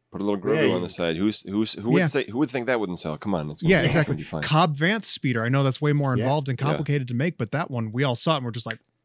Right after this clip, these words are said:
Speaker 3: "Damn, that's Anakin's pod
Speaker 1: Yeah.
Speaker 3: racer."
Speaker 2: Well, you've had
Speaker 3: But
Speaker 2: a whole biker gang. You've had a whole,
Speaker 3: Yeah.
Speaker 2: you know, the,
Speaker 1: Yep.
Speaker 2: the, the, um, you, even in the Bad Batch, there was a speeder
Speaker 3: Yeah.
Speaker 2: bike chase, wasn't there, with Fennec?
Speaker 1: Yeah.
Speaker 2: And,
Speaker 3: Yeah.
Speaker 2: you know, so
Speaker 3: Also, the
Speaker 2: again,
Speaker 3: Mod Squad. <laughs> Their, their
Speaker 2: yeah,
Speaker 3: Vespas.
Speaker 2: yeah.
Speaker 1: Yeah.
Speaker 2: Might be pushing it a bit too far, that one. But yeah.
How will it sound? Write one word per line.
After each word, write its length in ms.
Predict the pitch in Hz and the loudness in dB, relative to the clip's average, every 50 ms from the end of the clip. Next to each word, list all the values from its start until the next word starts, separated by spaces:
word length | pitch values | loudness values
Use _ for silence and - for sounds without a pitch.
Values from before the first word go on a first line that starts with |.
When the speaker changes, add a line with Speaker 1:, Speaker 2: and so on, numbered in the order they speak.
| _ - | _ -4
Speaker 3:
"Damn, 240 | 226 240 247 202 151 | 0 0 2 2 2
that's 160 | 170 180 - | 0 0 0
Anakin's 300 | 127 120 123 - 151 151 | -2 -2 0 0 -2 -2
pod 200 | - 190 190 185 | -2 -2 0 2
Speaker 1:
Yeah. 60 | 101 95 | 2 2
Speaker 3:
racer." 300 | 90 85 - - 104 104 - | 2 2 0 -2 -6 -8 -6
Speaker 2:
Well, 140 | 139 151 151 | -2 0 2
you've 160 | 127 123 - | 2 2 4
had 80 | - 156 | 6 6
Speaker 3:
But 100 | 151 147 | 6 6
Speaker 2:
a 40 | - | 6
whole 340 | 127 139 135 - - 127 139 | 4 4 2 2 4 2 4
biker 240 | 147 - - 139 92 | 4 2 0 -2 -2
gang. 340 | - 110 98 92 82 80 - 90 | 0 0 -2 -2 -6 -10 -14 -16
You've 80 | 92 87 | -12 -10
had 140 | 113 110 | -8 -6
a 60 | 104 95 | -4 -4
whole, 120 | 104 131 | 0 2
Speaker 3:
Yeah. 220 | 170 220 269 254 | 4 4 4 4
Speaker 2:
you 80 | 175 113 | 2 0
know, 80 | 101 95 | -2 -4
the, 160 | 95 101 85 | -6 -2 2
Speaker 1:
Yep. 240 | 85 92 208 196 - | 4 2 2 2 -2
Speaker 2:
the, 140 | - 101 - _ _ _ _ - | -12 -14 -14 _ _ _ _ -8
the, 240 | 110 107 107 104 | -6 -4 -2 -2
um, 260 | 101 98 101 98 95 82 76 90 90 80 | -4 -4 -6 -10 -12 -14 -14 -16 -16 -10
you, 140 | 95 110 120 - - | -6 -6 -6 -6 -4
even 200 | 135 143 123 135 | -6 -2 0 0
in 80 | 123 | 0
the 60 | 110 107 | 0 0
Bad 220 | 131 139 156 151 | 0 0 0 0
Batch, 300 | - 120 98 - - - | 0 -2 -2 -2 -6 -8
there 80 | 110 101 | -10 -10
was 100 | 95 98 | -10 -10
a 60 | 98 | -10
speeder 220 | - - 123 143 | -6 -2 0 0
Speaker 3:
Yeah. 40 | 139 | 0
Speaker 2:
bike 220 | 110 113 110 95 | 0 0 -2 -2
chase, 260 | - - 160 147 120 - | -4 -6 -6 -4 -2 -2
wasn't 240 | 139 131 120 98 | -2 -4 -4 -6
there, 80 | 90 92 | -8 -8
with 120 | 90 85 | -10 -10
Fennec? 440 | - - 117 117 120 110 - - - - _ | -8 -8 -6 -6 -6 -8 -8 -12 -16 -16 _
Speaker 1:
Yeah. 200 | - - 87 - | -2 0 0 2
Speaker 2:
And, 80 | - - | 4 4
Speaker 3:
Yeah. 240 | 143 151 185 160 - | 4 4 4 2 0
Speaker 2:
you 160 | 92 92 104 | -6 -10 -12
know, 160 | 110 104 104 98 _ - - - - _ _ | -12 -12 -14 -14 _ -20 -20 -20 -20 _ _
so 180 | - - 156 143 | -4 -2 2 4
Speaker 3:
Also, 200 | 143 143 - - | 4 4 6 6
the 40 | 175 | 6
Speaker 2:
again, 100 | 156 147 147 | 6 6 6
Speaker 3:
Mod 220 | 147 156 170 - | 6 6 6 4
Squad. 420 | - - 147 127 110 107 110 113 - | 2 2 2 2 2 2 0 -2 -2
<laughs> 60 | - | 0
Their, 280 | - 170 160 - 202 170 - - | 2 4 4 6 4 4 4 4
their 140 | 196 180 151 | 4 4 6
Speaker 2:
yeah, 160 | 151 170 160 | 6 4 4
Speaker 3:
Vespas. 440 | 151 156 131 151 135 120 - - - | 4 4 4 2 4 4 6 6 4
Speaker 2:
yeah. 200 | 95 92 87 - - | 4 2 0 -2 0
Speaker 1:
Yeah. 40 | - | 2
Speaker 2:
Might 200 | 143 147 147 - | 4 4 4 4
be 60 | 123 | 2
pushing 320 | 123 - 135 123 - - 127 | 0 2 2 2 2 2 0
it 40 | 117 | 0
a 40 | |
bit 120 | 110 123 117 | 0 0 0
too 140 | - 127 123 | 2 2 2
far, 280 | - - 117 117 117 120 | 2 2 0 2 2 2
that 120 | 123 120 | 0 0
one. 200 | 120 123 117 98 - | -2 -6 -8 -10 -10
But 160 | 113 110 107 | -10 -8 -6
yeah. 160 | 113 113 110 | -8 -8 -8